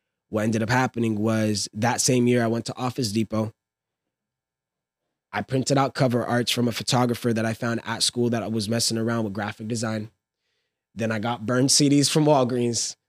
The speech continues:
Then I slapped them into my, like, H P laptop that was, like,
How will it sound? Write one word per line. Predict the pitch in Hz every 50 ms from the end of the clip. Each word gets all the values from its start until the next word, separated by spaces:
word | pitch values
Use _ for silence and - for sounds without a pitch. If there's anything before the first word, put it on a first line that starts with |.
| _ _
Then | - 120 120
I | 117 110 107 107 107
slapped | - - - 135 131 131 131 -
them | - 135 139
into | 143 139 - 156
my, | 143 139 139
like, | 131 123 123 - -
H | 123 135 123 - -
P | - 143 139 135
laptop | 131 131 131 123 - - 139 123 107 101
that | 123 127
was, | 123 117
like, | 131 120 107